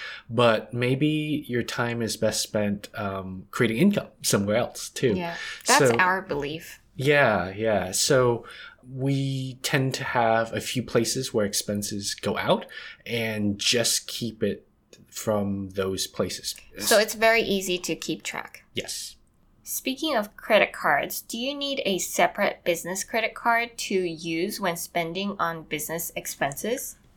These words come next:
Speaker 1: You, s-, you should. So this is one of these things that it's a best practice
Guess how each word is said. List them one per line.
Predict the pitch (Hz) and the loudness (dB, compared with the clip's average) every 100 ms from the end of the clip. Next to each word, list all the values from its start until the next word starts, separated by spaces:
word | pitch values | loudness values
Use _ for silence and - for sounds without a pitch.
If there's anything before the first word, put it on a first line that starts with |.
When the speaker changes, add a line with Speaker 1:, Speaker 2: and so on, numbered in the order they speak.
| _ _ | _ _
Speaker 1:
You, | 160 139 135 139 131 127 - - - | -6 0 4 4 4 2 -2 -10 0
s-, | - - - _ - _ - | 2 2 -4 _ -20 _ -6
you | 143 139 123 110 | 2 4 4 2
should. | - - - 110 107 143 - - | 4 4 6 4 4 -2 -8 -4
So | - 127 113 104 101 117 | 4 8 8 6 4 2
this | 135 | 2
is | 127 | 2
one | 120 117 | 2 2
of | 104 | 2
these | 107 - | 0 -2
things | 104 101 104 - | -2 -2 -2 -2
that | 98 92 | -2 -2
it's | 90 - - - | -2 -4 -4 -2
a | 95 | -2
best | 85 92 - - | 2 2 2 2
practice | 98 92 - 180 196 - | 0 0 -2 0 0 -2